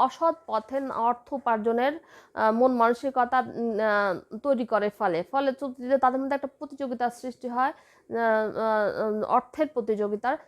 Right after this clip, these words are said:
সৃষ্টি হয়, একটা নতুন একটা সম্প্রদায়ের সৃষ্টি হয়, যে সম্প্রদায়ের, আহ, মানসিকতা থাকে অত্যন্ত নিচু মানের এবং এই কারণের জন্য দেখা যাচ্ছে, দেখা যায় যে, আহ, সমাজে এক ধরনের নানা অ-, এক ধরনের অসমতার সৃষ্টি হয়,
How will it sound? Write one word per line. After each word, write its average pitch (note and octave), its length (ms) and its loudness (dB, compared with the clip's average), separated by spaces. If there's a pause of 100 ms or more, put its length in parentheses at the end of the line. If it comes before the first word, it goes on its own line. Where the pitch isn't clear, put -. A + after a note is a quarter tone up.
(140)
সৃষ্টি - 420 -14
হয়, G3 100 -4
একটা B3+ 200 -4
নতুন D4 340 0
একটা C#4 180 -2
সম্প্রদায়ের C4 600 -2
সৃষ্টি D4 240 -10
হয়, C#4 80 -2
যে A#3+ 140 0
সম্প্রদায়ের, A3+ 640 -2
আহ, G3+ 480 -4
মানসিকতা A#3+ 540 -2
থাকে A#3+ 260 -6
অত্যন্ত B3+ 480 -4 (380)
নিচু D#4+ 340 2
মানের F#3 380 2
এবং B3+ 300 2
এই D4 160 6
কারণের C#4 480 2
জন্য C4 280 2
দেখা A3+ 320 0
যাচ্ছে, B3 440 -2
দেখা A3+ 440 -4
যায় A3 280 4
যে, A#3 240 4
আহ, - 580 -4
সমাজে A#3 460 0
এক A3 200 2
ধরনের B3+ 300 -2
নানা A3+ 320 2
অ-, - 200 0 (280)
এক A3 180 -4
ধরনের B3+ 280 -2
অসমতার D4 440 -2
সৃষ্টি C#4+ 380 -10
হয়, D4+ 280 2